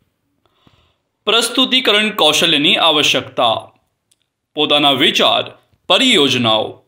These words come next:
યોજનાઓ પ્રસ્તુત કરવા માટે પ્રસ્તુતિકરણ કૌશલ્યની આવશ્યકતા હોય છે. દર્શકોની સામે, વરિષ્ઠોની સામે,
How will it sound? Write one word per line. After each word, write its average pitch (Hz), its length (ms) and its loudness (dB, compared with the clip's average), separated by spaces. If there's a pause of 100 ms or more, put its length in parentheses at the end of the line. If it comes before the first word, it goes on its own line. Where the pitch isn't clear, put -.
યોજનાઓ 247 540 2
પ્રસ્તુત 190 500 -4
કરવા 131 260 0
માટે 131 520 0 (280)
પ્રસ્તુતિકરણ 247 760 -2
કૌશલ્યની 180 560 0
આવશ્યકતા 139 600 0
હોય 123 260 -2
છે. 113 340 -4 (540)
દર્શકોની 202 560 0
સામે, 123 500 -2 (340)
વરિષ્ઠોની 196 540 0
સામે, 117 440 -4